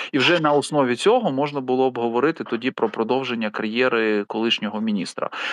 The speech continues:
Е, в нього було дійсно, ну, якщо відверто, дуже багато позитивного на роботі, і Рамштайн, і допомога, і гарні зв'язки з нашими партнерами, але,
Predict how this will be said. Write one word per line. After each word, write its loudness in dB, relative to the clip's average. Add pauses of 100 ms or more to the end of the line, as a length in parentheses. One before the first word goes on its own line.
(140)
Е, 6
в 4
нього 4
було 4
дійсно, -2
ну, 0
якщо -2
відверто, 0
дуже -4
багато 0
позитивного -2
на 0
роботі, 0 (160)
і 0
Рамштайн, 0
і -2
допомога, 2 (320)
і 2 (100)
гарні 0
зв'язки -4
з -6
нашими -2
партнерами, 0 (260)
але, 4